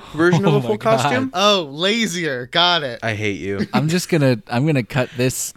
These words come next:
Speaker 2: right here and say, uh, sounds like this is an <laughs> issue for another time, 'cause we have more feelings than we thought.
Speaker 1: I'm kidding. Jim Hen-, Jim Henson, I love you, and the Dark Crystal remake's gonna be pretty good. Or
Speaker 3: All
Speaker 1: whatever,
Speaker 3: right.
Speaker 1: the sequel.
Speaker 3: All right,
Speaker 2: Yeah.
Speaker 3: guys, guys, guys.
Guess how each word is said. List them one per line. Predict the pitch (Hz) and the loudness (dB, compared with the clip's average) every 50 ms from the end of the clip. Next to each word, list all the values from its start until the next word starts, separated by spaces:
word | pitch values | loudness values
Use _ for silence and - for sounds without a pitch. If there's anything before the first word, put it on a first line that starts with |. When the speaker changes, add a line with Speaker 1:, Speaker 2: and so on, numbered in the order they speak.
| - - | -14 -10
Speaker 2:
right | 123 113 131 127 123 - | -6 -4 -4 -4 -4 -4
here | 117 135 160 165 139 127 | -4 -2 0 0 2 2
and | 117 113 110 104 | 0 0 0 -2
say, | - - 120 120 120 117 117 117 - - | 0 0 2 2 2 2 2 0 -2 -2
uh, | 107 110 113 113 113 120 - | -2 -2 0 0 0 -2 -4
sounds | - - - 156 160 190 190 175 170 | -6 -2 2 4 4 4 4 4 4
like | 160 139 135 - | 4 2 2 2
this | 147 143 202 180 | 0 0 2 2
is | 139 139 151 | 2 2 2
an | 147 135 175 | 2 0 0
<laughs> | - | -2
issue | 131 127 - - - 185 175 143 | -2 -2 0 2 4 4 4 4
for | - - - 170 151 | 4 2 2 4 4
another | 135 143 127 135 143 127 151 147 | 4 2 2 0 0 0 0 -2
time, | - 147 123 120 110 110 104 | -2 -2 -2 0 0 -2 -4
'cause | 98 127 113 113 | -4 -6 -4 -2
we | 131 147 143 | 0 2 2
have | 131 117 107 110 117 | 2 2 0 -2 -2
more | 131 143 147 | 0 0 -2
feelings | 139 - 143 139 139 139 135 135 117 | -2 -2 -2 0 0 0 -2 -4 -4
than | 117 120 120 | -4 -4 -4
we | 120 120 | -4 -4
thought. | - - 110 107 127 | -4 -6 -4 -2 -2
Speaker 1:
I'm | 135 131 | -2 0
kidding. | - 139 131 131 120 | 0 2 2 2 0
Jim | 113 131 151 151 | 0 0 0 2
Hen-, | 147 151 151 151 151 - - | 2 2 2 0 -2 -6 -4
Jim | 123 139 139 139 | -2 0 2 2
Henson, | 147 143 131 123 - 131 | 2 2 0 0 0 0
I | 123 120 | 2 2
love | 113 113 113 113 107 | 4 4 2 2 2
you, | 117 117 117 117 | 2 2 2 2
and | 110 113 113 110 | 2 0 0 0
the | 107 | 2
Dark | 117 113 113 107 - | 2 2 2 2 0
Crystal | - 110 98 - 113 101 | -2 -4 -2 -4 -4 -4
remake's | 98 98 95 95 92 87 - | -4 -4 -4 -6 -8 -10 -12
gonna | - 78 87 | -14 -12 -12
be | 71 | -12
pretty | - - - 82 87 | -12 -12 -12 -12 -12
good. | - - - 120 73 | -12 -14 -14 -8 -4
Or | 113 151 | -2 0
Speaker 3:
All | 190 | 2
Speaker 1:
whatever, | 208 185 139 113 | 2 2 2 0
Speaker 3:
right. | 98 | -4
Speaker 1:
the | 101 | -8
sequel. | - - 120 101 - 73 78 - _ _ _ _ - | -6 -6 -8 -8 -8 -14 -16 -18 _ _ _ _ -2
Speaker 3:
All | 156 156 | 0 0
right, | 147 139 95 | 0 0 -2
Speaker 2:
Yeah. | 95 120 | -4 -2
Speaker 3:
guys, | 160 160 151 131 120 117 - | 0 2 2 2 0 -4 -6
guys, | - 135 127 123 - | -4 -4 -4 -4 -6
guys. | - 131 117 110 117 127 - | -6 -6 -6 -6 -8 -12 -14